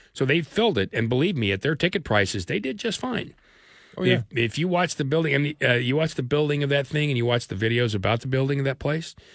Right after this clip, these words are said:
Speaker 1: and the roof, and how they, you know, how they raise the grass before they take it inside, and they can roll it out every time, and blah, blah, blah. It's pretty impressive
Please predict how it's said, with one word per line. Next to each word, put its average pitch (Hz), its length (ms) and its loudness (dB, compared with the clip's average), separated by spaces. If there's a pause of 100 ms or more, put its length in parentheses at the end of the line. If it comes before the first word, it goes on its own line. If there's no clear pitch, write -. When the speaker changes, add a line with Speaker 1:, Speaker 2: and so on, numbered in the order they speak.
(260)
Speaker 1:
and 113 120 -2
the 101 60 0
roof, 135 300 2
and 107 120 0
how 113 120 4
they, 117 220 2
you 117 100 0
know, 107 80 0
how 110 160 2
they 110 300 0
raise 113 340 -2
the - 80 -8
grass 135 400 4
before 131 260 -4
they 117 80 2
take 104 240 -2
it 82 60 -4
inside, 135 420 0
and 95 60 -2
they 95 60 0
can 92 160 -6
roll 107 200 2
it 107 60 2
out 101 160 4
every 85 240 0
time, 131 440 2
and 82 100 -6 (360)
blah, 110 160 2
blah, 95 120 4
blah. 127 240 4
It's 135 180 2
pretty 202 240 0
impressive 131 480 -2